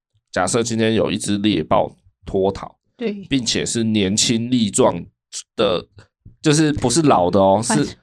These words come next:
Speaker 2: 不是高雄的就对了。
Speaker 1: <laughs> 喂，你这是更危险发言。<laughs>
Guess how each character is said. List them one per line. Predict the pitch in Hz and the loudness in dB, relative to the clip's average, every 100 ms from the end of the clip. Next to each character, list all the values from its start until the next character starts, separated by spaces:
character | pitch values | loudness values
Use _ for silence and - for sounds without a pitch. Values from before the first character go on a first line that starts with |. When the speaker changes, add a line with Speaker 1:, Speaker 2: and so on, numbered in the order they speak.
| - | -4
Speaker 2:
不 | |
是 | 247 262 | -2 -2
高 | 254 240 | 0 -2
雄 | 247 196 | -2 -4
的 | 185 | -6
就 | 190 214 | -4 -6
对 | 185 185 | -4 -4
了。 | - - - - - - - - _ | -2 -2 -6 -12 -20 -20 -20 -20 _
Speaker 1:
<laughs> | - - - - - - - | -6 -6 -6 -10 -18 -14 -2
喂， | 120 127 165 151 110 - _ - | -2 0 0 0 -2 -4 _ -10
你 | 117 | -6
这 | 113 156 | 2 2
是 | 147 | 2
更 | - 156 | 0 2
危 | 131 120 | 4 4
险 | 143 123 | 4 2
发 | 107 127 127 143 | 0 2 4 4
言。 | 135 113 - - - - - - - - - - | 2 0 -2 -10 -20 -20 -20 -20 -20 -20 -18 -2
<laughs> | 180 | 0